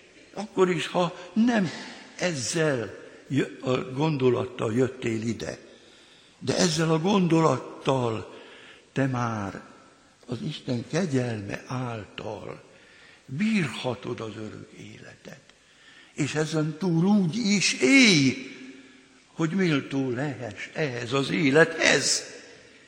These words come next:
És ne szégyenítsd meg a te mennyei atyádat, hogy ezt oly hamar elfelejted.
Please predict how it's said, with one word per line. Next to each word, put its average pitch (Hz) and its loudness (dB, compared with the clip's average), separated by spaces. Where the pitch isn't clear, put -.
És - -2
ne 226 2
szégyenítsd 117 -4
meg 113 -4
a - -6
te 104 -6
mennyei 110 -6
atyádat, 117 -6
hogy - -8
ezt - -10
oly 113 -2
hamar 101 -4
elfelejted. 69 -12